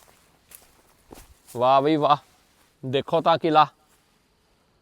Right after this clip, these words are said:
ਬਹੁਤ ਵੱਡੇ ਏਰੀਏ ਦੇ ਵਿੱਚ ਇਹ ਕਿਲ੍ਹਾ ਆ,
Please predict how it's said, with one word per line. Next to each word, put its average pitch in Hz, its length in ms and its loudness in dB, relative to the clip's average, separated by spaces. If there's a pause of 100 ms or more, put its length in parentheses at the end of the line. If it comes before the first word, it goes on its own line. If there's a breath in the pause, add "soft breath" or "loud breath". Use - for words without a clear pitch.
(1600)
ਬਹੁਤ 180 580 6 (140)
ਵੱਡੇ 147 240 2 (160)
ਏਰੀਏ 151 260 4
ਦੇ 156 140 4
ਵਿੱਚ 156 200 0
ਇਹ 151 180 0
ਕਿਲ੍ਹਾ 143 260 6 (160)
ਆ, 147 40 4